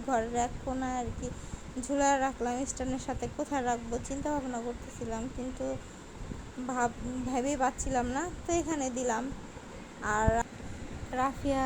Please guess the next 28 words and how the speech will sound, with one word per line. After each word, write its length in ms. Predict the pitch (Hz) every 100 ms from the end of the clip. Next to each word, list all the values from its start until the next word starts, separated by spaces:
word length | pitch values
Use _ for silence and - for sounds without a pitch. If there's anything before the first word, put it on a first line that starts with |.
| 269
সেখানে 480 | - 247 262 220 220 226
ওর 200 | 220 247
ম্যাডামের 520 | 240 208 214 220 226 233
কাছে 240 | 262 -
মেহেদি 360 | 254 262 262 226
দিতেছিল, 580 | 220 214 233 254 - 214 220 311 - - -
ও 80 | -
তো 120 | 262 277
খুবই 340 | - 285 269 269
খুশি 380 | - 262 254 233 233 226
যে 100 | 233
মেহেদি 400 | 233 226 240 226
দিতেছে। 520 | 220 226 220 240 - 220 - - - - - -
ও 100 | 214 214 214 208 208 - 208
দেখা 280 | 214 220 214
যায় 280 | 214 202 208
ওর 120 | 208 214
ম্যাডামের 400 | 214 208 214 220
কাছে 180 | 247 -
মেহেদি 320 | 247 262 226
দিতে 200 | 226 226 214
ও 100 | 233
খুবই 400 | - 262 226 240 226 208 - - -
আনন্দ 340 | 208 226 240 226 214
পায়। 220 | 202 294 - - - - -
আর 100 | 214 214
এখান 260 | - 262 233
দিয়ে 240 | 233 240